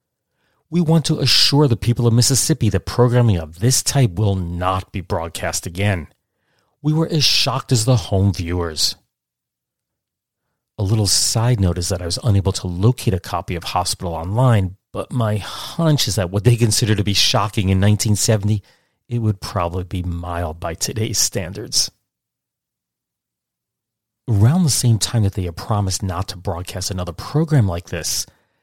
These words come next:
that same commission was pleading with the state legislature to increase their funding. Such financial support would enable them to extend the station's broadcast hours, which were limited at that time from five to eleven P M on Sunday through Friday.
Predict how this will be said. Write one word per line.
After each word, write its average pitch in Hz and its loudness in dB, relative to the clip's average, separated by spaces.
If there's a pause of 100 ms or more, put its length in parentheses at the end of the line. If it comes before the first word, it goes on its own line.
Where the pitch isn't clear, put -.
(160)
that 104 -6
same 139 4
commission 131 4
was 110 -4
pleading 123 2
with 117 4
the 101 0
state 101 -2
legislature 110 0
to - -6 (120)
increase 104 0
their 80 -10
funding. 110 4 (1300)
Such - -2
financial 92 -2
support 156 -4
would 123 0
enable 110 6
them 113 4
to 107 -4
extend 98 0
the 95 0
station's 92 -2
broadcast 107 -2
hours, 78 -8
which - -6
were 98 -2
limited 98 2
at 78 -14
that 87 -4
time 85 -6
from 82 -12
five 101 -4
to 113 0
eleven 95 0
P 95 -6
M 101 0
on 90 -8
Sunday 92 -2
through 87 -12
Friday. 131 2